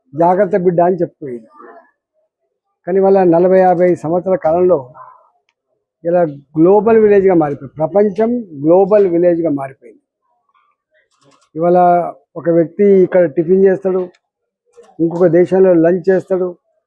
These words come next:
ఇంకొక దేశంలో డిన్నర్ చేసేటువంటి స్థాయికి ఎదిగింది. అంటే మొత్తం గ్లోబల్ విలేజ్గా మారిపోయిన తర్వాత, especially భారతదేశంలో ఉన్నటువంటి విద్యార్థులు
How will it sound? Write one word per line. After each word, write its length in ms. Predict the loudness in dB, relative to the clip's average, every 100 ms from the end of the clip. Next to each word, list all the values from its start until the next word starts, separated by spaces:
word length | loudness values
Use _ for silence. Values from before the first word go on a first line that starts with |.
| _ _ _ _
ఇంకొక 220 | -10 -4 0
దేశంలో 400 | 0 0 0 0
డిన్నర్ 360 | 0 0 0
చేసేటువంటి 460 | -2 -4 -4 -4 -4
స్థాయికి 420 | -8 -8 -8 -10
ఎదిగింది. 320 | -16 -18 -20 _ _ _ _ _ _ _ _ _
అంటే 280 | _ -8 -8 _ _ _ _ _ -10
మొత్తం 580 | -10 -2 0 0 0
గ్లోబల్ 460 | 2 4 2 2 2
విలేజ్గా 440 | 2 2 2 0
మారిపోయిన 520 | 0 0 0 0 -2 -2
తర్వాత, 640 | -6 -10 -12 -14 -20 -20 _ _ _ _ _ _ _ _
especially 960 | -8 -2 -2 2 0 2 2 2 -2 -10 -18 -4
భారతదేశంలో 840 | 0 0 0 0 0 0 -2 -2
ఉన్నటువంటి 320 | -2 -6 -4
విద్యార్థులు 840 | -2 -2 -6 -4 0 0 -2 -14